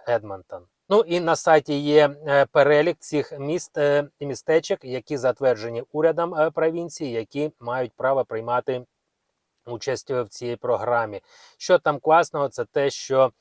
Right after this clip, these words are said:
вам надається підтримка спільноти, е, цієї, цього містечка, і за ц-, з цією підтримкою ви, ви знайдете,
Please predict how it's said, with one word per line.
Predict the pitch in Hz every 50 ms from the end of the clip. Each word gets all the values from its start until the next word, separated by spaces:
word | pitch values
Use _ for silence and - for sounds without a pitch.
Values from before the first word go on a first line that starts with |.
| _ - - _ _ _
вам | 120 131 143 147 143
надається | 139 127 123 131 135 135 139 - - - 123
підтримка | - 135 113 - 139 135 143 143 131 - - 131 120 120 117 113
спільноти, | - - - - 131 123 123 120 113 113 120 131 - - 180 185 147 _ _ -
е, | 151 156 160 165 156
цієї, | - - - 175 170 170 170 170 165
цього | - - - 165 160 170
містечка, | 165 165 - - - 170 160 - - - 170 160 - -
і | 147 151 165
за | 143 127 135 147 139 123
ц-, | - - - - 127 127
з | 120 120 120 120 120 117 117 120 131 123 -
цією | - - 139 131 139 139 127 123 117
підтримкою | _ - 123 - - 160 170 185 190 180 - 180 165 160 151 - _ _ _ _ _ -
ви, | 113 123 147 151 151 151 147 147 143 143 127
ви | 131 127 123 120 117 131 147 139
знайдете, | 127 123 131 131 123 127 127 - - 147 143 143 139 135